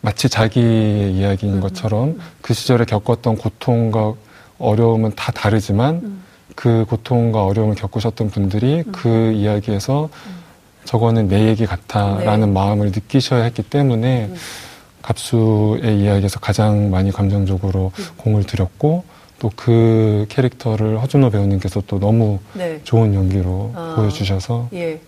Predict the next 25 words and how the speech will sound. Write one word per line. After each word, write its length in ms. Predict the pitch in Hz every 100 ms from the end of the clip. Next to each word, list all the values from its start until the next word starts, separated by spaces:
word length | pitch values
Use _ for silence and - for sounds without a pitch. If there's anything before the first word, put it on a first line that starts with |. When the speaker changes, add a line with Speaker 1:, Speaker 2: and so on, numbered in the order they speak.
| _ - -
Speaker 1:
그 680 | - 110 104 101 107 151 175 _ -
캐릭터가 440 | 120 113 110 98
잘 280 | - 104 110
나온 220 | 107 107
것 80 | 110
같습니다. 280 | 110 151 131 -
Speaker 2:
그러니까요. 480 | 170 156 - 151 151
제일 440 | - 233 254 240
이렇게 380 | 220 - 196 190 - - - - -
애잔한 800 | 190 226 233 233 220 214 196 - _
느낌이 640 | 160 185 - 202 175 185 175
들죠. 360 | 170 117 110
Speaker 1:
네. 100 | 101
Speaker 2:
왜냐하면 640 | 190 208 220 202 202 190 185
그 140 | 214
시절의 600 | 262 247 226 214 208 202
아버지들이 1080 | - 160 220 220 196 175 175 160 160 185 165 107
Speaker 1:
네. 240 | 95 95 - - -
Speaker 2:
다 220 | - 247
그런 680 | - 214 208 196 185 165 - - - -
아픔이나 680 | 165 - 226 202 180 175 175
고통을 560 | 190 - 196 165 151 143
겪었기 440 | 185 - 202 175
때문에 500 | - 220 180 165 220
아마 340 | 160 196 226